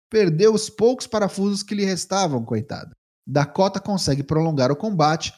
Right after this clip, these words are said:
fugindo quando pode e usando de artimanhas como tirar a proteção do turnbuckle. Kai também aproveita de alguns erros de execução de golpes de Raquel para tentar rolamentos e pinfalls, mas sem sucesso.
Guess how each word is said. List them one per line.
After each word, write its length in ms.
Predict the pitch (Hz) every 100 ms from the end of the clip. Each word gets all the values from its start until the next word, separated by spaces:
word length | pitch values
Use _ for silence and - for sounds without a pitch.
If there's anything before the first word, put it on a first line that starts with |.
| -
fugindo 580 | 262 226 123 160 233 220
quando 260 | 214 208
pode 520 | 208 147 170 135 139 -
e 140 | 180
usando 420 | 233 127 139 170 156
de 100 | 147
artimanhas 680 | 147 170 139 131 160 170 -
como 200 | 254 254
tirar 280 | - 202 190
a 60 |
proteção 480 | 196 196 190 - 165
do 80 | 180
turnbuckle. 640 | 190 208 165 139 - 120 - _ _ -
Kai 180 | 135
também 240 | 135 139 139
aproveita 440 | 143 151 135 143
de 120 | 143
alguns 400 | 143 143 151 127
erros 260 | 151 139 135
de 80 | 135
execução 640 | 127 - 151 - 175 240
de 140 | 190 131
golpes 340 | 117 110 127
de 140 | 123
Raquel 520 | 143 208 - 160 165 - -
para 160 | 190
tentar 340 | 190 190 175 165
rolamentos 640 | 160 170 139 151 160 156
e 40 |
pinfalls, 720 | 160 202 180 - 175 123 - -
mas 160 | 156 165
sem 120 | 160
sucesso. 640 | 185 165 180 - -